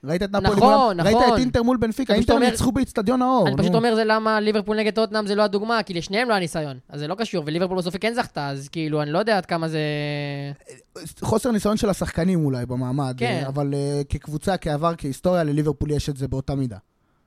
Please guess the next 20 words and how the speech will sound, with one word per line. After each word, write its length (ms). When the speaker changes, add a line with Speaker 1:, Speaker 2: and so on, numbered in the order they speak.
Speaker 1:
כדי, 240
כדי 220
לעשות 300
את 60
זה 80
מול 140
קבוצות 300
שהן 160
לא 120
מנוסות, 400
לליברפול 400
יש 120
את 80
זה 80
באותה 240
מידה, 200
כמו 180
סתם 200
דוגמה 280
ל-, 80